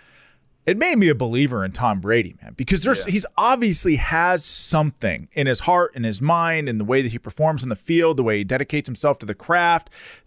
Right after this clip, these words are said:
Speaker 1: He's got something that's contagious to other people on the team. And what, he, you, you described it.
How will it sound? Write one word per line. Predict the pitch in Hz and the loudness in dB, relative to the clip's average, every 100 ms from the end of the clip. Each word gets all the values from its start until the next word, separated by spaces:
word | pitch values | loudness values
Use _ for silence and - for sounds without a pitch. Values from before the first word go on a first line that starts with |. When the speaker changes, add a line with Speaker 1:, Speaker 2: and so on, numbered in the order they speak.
| _ _ _ _ _ _ | _ _ _ _ _ _
Speaker 1:
He's | 165 165 | 0 2
got | 269 - | 2 2
something | - 214 214 - 156 | 0 2 0 0 0
that's | 143 123 | 0 -2
contagious | - 143 - 156 156 127 110 | -2 0 2 2 2 0 -2
to | - - | -6 -4
other | 139 139 143 | 0 2 0
people | - - 160 147 135 - | -2 -4 -4 0 -2 0
on | 123 113 | -2 -2
the | |
team. | 95 - 175 143 117 110 - - - - _ _ _ _ _ _ | -6 -2 0 0 -2 -4 -10 -20 -20 -20 _ _ _ _ _ _
And | 156 151 151 | 0 2 2
what, | 170 - 165 | 0 -2 -10
he, | - - 190 | -6 -2 2
you, | 214 262 | 2 2
you | 185 247 | 0 0
described | 233 - 226 349 185 | 0 2 2 2 -2
it. | - | -6